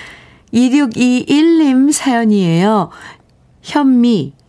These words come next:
오늘 운전면허 기능시험 보러 갔다 지금 나오는 길인데요. 주차까지 잘하고 나오다가 중앙선을 넘어서 떨어졌지 뭐예요. 어제까지 공부 열심히 하고 간-, 잤는데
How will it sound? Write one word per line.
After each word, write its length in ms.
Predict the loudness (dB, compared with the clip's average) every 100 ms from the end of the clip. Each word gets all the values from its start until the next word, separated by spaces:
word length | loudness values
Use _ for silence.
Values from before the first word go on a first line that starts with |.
| _ _ -8
오늘 380 | -2 0 0 0
운전면허 1300 | 0 0 0 0 0 -2 -6 _ -4 0 0 0 -2 -4
기능시험 960 | -2 0 2 0 0 -2 -2 0 -2
보러 280 | -2 -2 -2
갔다 360 | -4 -8 -4 -4
지금 340 | -4 -2 -2
나오는 440 | 0 0 0 0
길인데요. 800 | -2 -2 -2 -2 -2 0 0 -2 -6 -18 -20 -20 -20 -20 -20 -20 _ _
주차까지 960 | -6 -6 -6 -4 -4 -4 -4 -2 -2 -2
잘하고 580 | -4 -2 0 0 0 0
나오다가 720 | 0 0 -2 -4 -4 -2 -2 -6
중앙선을 640 | -4 -2 -2 -2 -2 -2
넘어서 520 | -4 -4 -4 -2 -4 -4
떨어졌지 800 | -4 -2 -2 -2 -4 -8 -4 -2
뭐예요. 720 | 0 -2 -2 -2 -2 -2 -4 -10 -20 -10
어제까지 640 | -4 -2 -4 -4 -6 -2 -4
공부 380 | -2 -2 0 -2
열심히 440 | -2 -2 0 0
하고 220 | 0 -4 -10
간-, 300 | -4 -4 -4 -8
잤는데 720 | -6 0 0 0 0 -2 -4